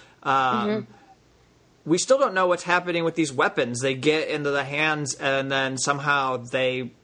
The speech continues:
Speaker 1: end up being, th-, these weapons stockpiles get captured by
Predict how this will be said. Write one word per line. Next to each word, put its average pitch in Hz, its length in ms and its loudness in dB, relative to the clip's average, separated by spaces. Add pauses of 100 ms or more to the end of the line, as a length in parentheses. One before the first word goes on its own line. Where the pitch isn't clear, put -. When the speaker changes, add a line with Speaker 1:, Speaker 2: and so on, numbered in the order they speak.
(260)
Speaker 1:
end 147 180 2
up 131 140 -2
being, 139 400 -2
th-, 147 140 0
these 143 180 0
weapons 156 680 0 (160)
stockpiles 143 720 0
get 143 200 -2
captured 120 680 -2
by 127 400 0